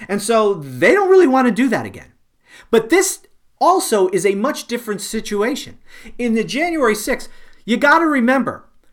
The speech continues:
people who are part of the Trump cult are really stupid people,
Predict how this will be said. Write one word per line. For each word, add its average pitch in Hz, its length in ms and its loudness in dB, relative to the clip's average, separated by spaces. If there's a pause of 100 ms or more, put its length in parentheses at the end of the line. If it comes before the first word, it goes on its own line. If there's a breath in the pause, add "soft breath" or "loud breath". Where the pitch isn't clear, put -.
(260)
people 381 460 0
who 277 120 -2
are 226 120 4
part 240 240 0
of 214 40 -2
the 196 80 -2
Trump 226 360 -6
cult 123 320 -6 (260)
are 170 160 0
really 254 400 0
stupid - 600 -4
people, - 440 -10